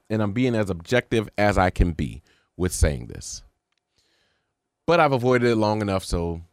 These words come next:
I'm just gonna come out and say it. I think that the S E C is the best conference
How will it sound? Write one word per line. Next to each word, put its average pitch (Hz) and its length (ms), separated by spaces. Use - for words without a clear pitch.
I'm 78 60
just 98 180
gonna 98 140
come 92 160
out 87 80
and 87 100
say 76 200
it. 65 140
I 113 200
think 123 340
that 104 720
the 98 160
S 110 220
E 107 60
C 104 200
is 98 100
the 90 100
best 90 260
conference 85 640